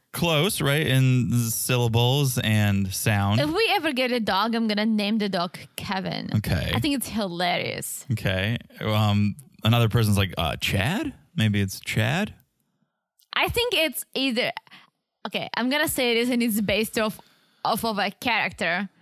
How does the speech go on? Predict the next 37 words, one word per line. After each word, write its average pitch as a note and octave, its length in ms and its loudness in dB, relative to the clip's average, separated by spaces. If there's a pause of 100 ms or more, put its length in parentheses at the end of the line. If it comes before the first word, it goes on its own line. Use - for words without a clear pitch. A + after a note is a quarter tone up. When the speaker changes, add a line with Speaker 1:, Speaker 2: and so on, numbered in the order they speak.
(120)
Speaker 1:
Okay. B2 240 4
Speaker 2:
But A#3+ 80 2
I'm B3+ 80 2
gonna B3+ 160 0
say A#3+ 140 -2
it's A3 160 -2
Michael. F#3 500 -2 (120)
<laughs> - 0 - (1400)
Speaker 1:
No, G2+ 400 0
you're G#2+ 140 2
basing A#2+ 320 2
it G#2+ 40 4
off G2+ 180 0
Michael F#2+ 260 0
Scott. F2 320 -2
It's - 380 -8
that, B2 480 -4
Michael G3 200 0
Scott's F3 240 -2
not B2 120 2
a - 40 0
Karen. C3 520 0 (500)
Speaker 2:
He's E4 300 -2
not, D#4 240 2
but A3 120 0
he's B3 200 -2
ridiculous. G3 840 -2
Speaker 1:
Yeah, C4+ 180 2
but A#2 120 -2
Karens G3 460 0
aren't, A2+ 440 2
Karens F#3 280 0
are C3+ 80 2
ridiculous, A2 640 0
but A2 140 -2
not B2+ 160 0
ridiculously G#2+ 460 0